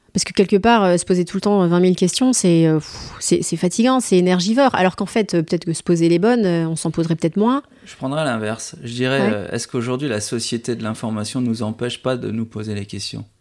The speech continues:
Speaker 2: On est constamment
Speaker 1: Je sais pas.
Speaker 2: sous influence
Speaker 1: Ouais.
Speaker 2: et on est constamment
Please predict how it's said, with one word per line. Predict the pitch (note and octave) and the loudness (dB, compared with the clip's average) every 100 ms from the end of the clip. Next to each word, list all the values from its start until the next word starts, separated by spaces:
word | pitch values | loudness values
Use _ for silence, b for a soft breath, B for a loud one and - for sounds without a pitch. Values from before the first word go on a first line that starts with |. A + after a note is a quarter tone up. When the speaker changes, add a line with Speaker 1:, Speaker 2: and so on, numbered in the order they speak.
| B B B | B B B
Speaker 2:
On | - B2 | 0 0
est | C3+ - | 0 -2
constamment | - A#3 A#3 - E3 C#3 C#3+ D#3 | 0 2 2 -2 0 0 0 0
Speaker 1:
Je | |
sais | F3 | 0
pas. | - | -2
Speaker 2:
sous | C3 G#2+ D#3 | -6 -4 -2
influence | E3 - C3+ A#2 A#2+ D#3+ - - | -4 -6 -6 -4 -4 -6 -10 -4
Speaker 1:
Ouais. | F#3 G3+ B3 | 2 2 2
Speaker 2:
et | C4 | 2
on | C#3+ | 2
est | D3+ D3 | 0 -2
constamment | G3 F3 F#3+ E3 F3 D#3+ A#2+ A2+ | -6 -4 -2 0 0 0 0 -4